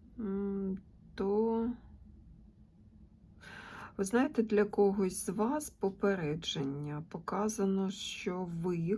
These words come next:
комусь телефонною розмовою розповідаєте все, що коїться у вас в сім'ї.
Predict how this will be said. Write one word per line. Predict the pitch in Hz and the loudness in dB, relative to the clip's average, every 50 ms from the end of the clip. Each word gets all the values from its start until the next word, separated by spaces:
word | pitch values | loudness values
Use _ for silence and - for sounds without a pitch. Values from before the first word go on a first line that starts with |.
| 220 | -2
комусь | - - 180 175 160 165 165 165 170 202 - - | 0 -2 0 2 2 0 2 2 0 0 -2 -4
телефонною | - - 190 175 170 175 170 - - 202 202 196 190 196 196 185 | -2 -2 0 0 0 -4 -6 -2 0 2 4 6 6 4 4 2
розмовою | 190 180 170 165 - - 175 175 180 175 175 175 202 202 214 247 277 277 277 269 - | 0 -2 -4 -4 -2 0 0 0 0 -2 -4 -2 0 0 2 2 0 0 -2 -2 -6
розповідаєте | 226 180 180 170 - - - 190 180 175 185 190 - 208 208 214 220 277 - - - 143 | -6 -4 -4 -6 -8 -8 -6 -6 -4 -2 -2 -2 0 0 0 2 2 2 0 0 -2 -6
все, | - - - - 196 214 | -6 -6 -6 -2 -2 -2
що | 226 - - 190 | -2 -2 -4 -6
коїться | 175 - - 190 196 196 196 196 190 - - 170 | -4 -2 0 0 2 2 0 0 -4 -6 -6 -4
у | 165 170 | -4 -4
вас | 175 196 185 185 190 - - | -4 -4 -6 -6 -6 -10 -10
в | - | -10
сім'ї. | - - 214 208 202 196 208 202 196 208 | -6 -4 -2 -2 0 -2 0 -2 -2 -4